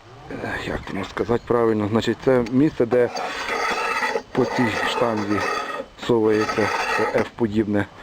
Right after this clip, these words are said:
Е, значить, так само з ресори вирізані, е, полоски,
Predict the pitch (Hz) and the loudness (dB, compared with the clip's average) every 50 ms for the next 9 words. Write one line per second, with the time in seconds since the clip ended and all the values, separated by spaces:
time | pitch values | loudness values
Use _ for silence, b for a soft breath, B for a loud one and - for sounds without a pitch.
0 | B B B B B B B B - - 101 101 98 98 101 B B B B B | B B B B B B B B -6 -4 -2 -2 0 -2 -2 B B B B B
1 | - 110 107 104 - 117 - - B B B B B B B B B - - 170 | -2 -2 -2 0 0 -4 -6 -6 B B B B B B B B B -2 0 0
2 | 160 - - 156 147 135 131 120 127 131 127 - - 147 139 123 120 117 127 123 | 0 2 0 2 4 2 2 2 2 0 0 2 2 4 4 4 4 4 4 4
3 | 117 123 110 110 117 113 110 107 101 95 B B B B B B B B B - | 4 2 2 4 4 4 4 4 2 0 B B B B B B B B B -6
4 | - - - - - 135 151 196 208 185 - - - 156 147 | -6 -6 -6 0 2 4 6 6 4 4 2 0 0 0 0